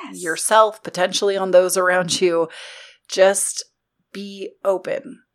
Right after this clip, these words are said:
Speaker 1: Yes, the
Speaker 2: To whatever
Speaker 1: caterpillar doesn't
Speaker 2: comes.
Speaker 1: say, "No, I don't wanna come out of my cocoon."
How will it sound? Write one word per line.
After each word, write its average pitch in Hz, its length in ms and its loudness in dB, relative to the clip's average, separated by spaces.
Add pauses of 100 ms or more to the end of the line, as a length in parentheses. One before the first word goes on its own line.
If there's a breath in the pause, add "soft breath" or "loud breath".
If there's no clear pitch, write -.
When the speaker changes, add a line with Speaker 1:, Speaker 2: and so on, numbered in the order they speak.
Speaker 1:
Yes, 349 840 -4
the 302 120 -8
Speaker 2:
To 285 120 -6
whatever 302 180 0
Speaker 1:
caterpillar 330 380 2
doesn't 294 340 -2
Speaker 2:
comes. - 120 -6
Speaker 1:
say, 302 260 -2
"No, 294 520 -2
I 294 100 2
don't 320 120 0
wanna 285 180 -2
come 254 280 -4
out 233 140 -2
of 233 80 -4
my 220 120 -4
cocoon." 277 640 -6